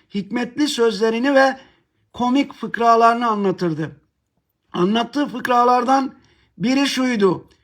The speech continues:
Cuha bir miktar para biriktirmiş, eşek pazarına gidip bir eşek almak istemiş. Bazıları ona sormuş, "Nereye gidiyorsun Cuha?" O,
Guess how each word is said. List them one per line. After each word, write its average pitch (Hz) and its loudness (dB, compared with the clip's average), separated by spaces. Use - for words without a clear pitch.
Cuha 262 2
bir 277 0
miktar 247 -2
para 240 2
biriktirmiş, 233 -2
eşek 269 0
pazarına 240 0
gidip 226 -4
bir 233 -2
eşek 262 2
almak 202 0
istemiş. 202 -4
Bazıları 262 4
ona 247 0
sormuş, 262 0
"Nereye 285 2
gidiyorsun 202 -2
Cuha?" 202 0
O, 277 6